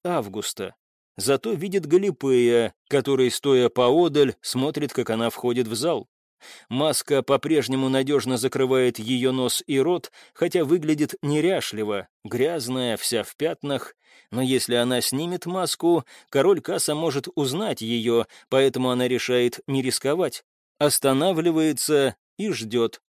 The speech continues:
Ждёт, пока не распахиваются другие двери. В зал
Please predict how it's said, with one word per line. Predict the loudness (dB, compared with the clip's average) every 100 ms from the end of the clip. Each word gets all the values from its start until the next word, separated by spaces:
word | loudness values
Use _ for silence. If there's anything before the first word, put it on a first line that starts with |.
| _ _ _ -12
Ждёт, | -6 -2 -2 0
пока | 0 2
не | 2
распахиваются | 0 -2 -2 -2 -2 -2 -2 -2 0 0 0 -4 _
другие | -8 -2 -2 -2 -6 -6
двери. | -6 -8 -6 -8 -12 _ _ _ _ _ _ -14
В | -6
зал | -2 2 4 4 2